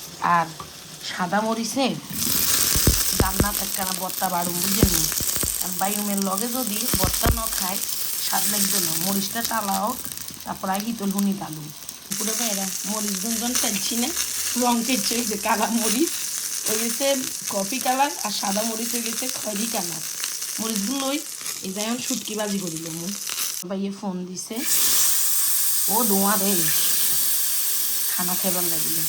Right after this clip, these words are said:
মরিচটা হোক, আমি দি বাড়া শুরু করি। আপুরা ভাইয়েরা, শুটকিটা আগে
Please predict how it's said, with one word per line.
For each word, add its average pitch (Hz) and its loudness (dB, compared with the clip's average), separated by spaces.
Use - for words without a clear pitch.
মরিচটা 175 0
হোক, 208 2
আমি 180 -2
দি 196 0
বাড়া 185 4
শুরু 175 0
করি। 151 -4
আপুরা 208 -4
ভাইয়েরা, 208 -4
শুটকিটা 214 -4
আগে 220 0